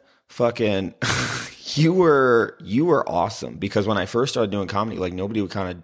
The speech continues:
talk to me at first. Um, and I understand, like, my, my appearance. I'm, I'm a,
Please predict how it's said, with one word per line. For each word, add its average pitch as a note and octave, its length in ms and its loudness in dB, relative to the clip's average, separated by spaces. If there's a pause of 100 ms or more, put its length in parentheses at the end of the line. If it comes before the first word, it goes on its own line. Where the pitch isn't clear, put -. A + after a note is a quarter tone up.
(120)
talk F2 360 -6
to - 100 -8
me B2 140 -4
at C3+ 80 -8
first. D#3+ 420 -8 (420)
Um, A2+ 180 2
and - 100 -2
I D3 100 2
understand, D3+ 340 0
like, A2 100 -2
my, G#2 280 0
my F#2+ 240 -4
appearance. F2+ 500 -8
I'm, G2 120 -8
I'm F#2+ 140 -4
a, G2+ 160 -2